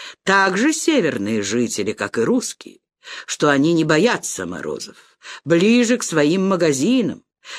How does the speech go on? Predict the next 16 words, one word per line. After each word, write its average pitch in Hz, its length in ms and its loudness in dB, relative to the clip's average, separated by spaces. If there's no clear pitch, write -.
ко 190 140 2
всем 226 340 2
способам 208 640 0
продовольствия 165 800 2
съестного 147 680 0
и 190 100 2
боевого. 240 640 2
К - 80 -8
тому 208 280 2
же 202 140 2
зима 185 380 0
не 220 120 2
всегда 214 440 -2
верная 113 520 0
помощница 104 720 -6
войны, 85 480 -8